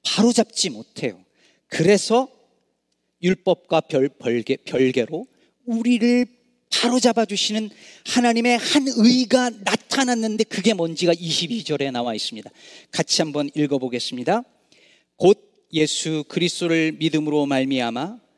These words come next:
모든 믿는 자에게 미치는 하나님의 의니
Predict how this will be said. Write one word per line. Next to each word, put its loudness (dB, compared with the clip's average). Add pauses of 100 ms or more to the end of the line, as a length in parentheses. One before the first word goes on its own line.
(220)
모든 0
믿는 -2
자에게 0
미치는 -6 (360)
하나님의 -2
의니 -8